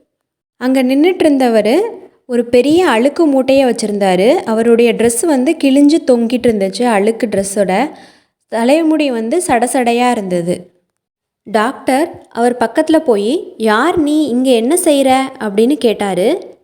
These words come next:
இதை கேட்ட அவர் எந்த பதட்டமும் இல்லாம, "ஓலை பொறுக்கிறேன்" அப்படின்னு சொல்லிட்டு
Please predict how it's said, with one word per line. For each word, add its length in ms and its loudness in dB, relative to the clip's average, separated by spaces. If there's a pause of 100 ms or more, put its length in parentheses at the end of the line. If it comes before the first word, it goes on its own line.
இதை 200 0
கேட்ட 400 0
அவர் 460 0
எந்த 320 -2
பதட்டமும் 480 -2
இல்லாம, 460 -2 (440)
"ஓலை 400 2
பொறுக்கிறேன்" 520 0 (160)
அப்படின்னு 300 -4
சொல்லிட்டு 680 -4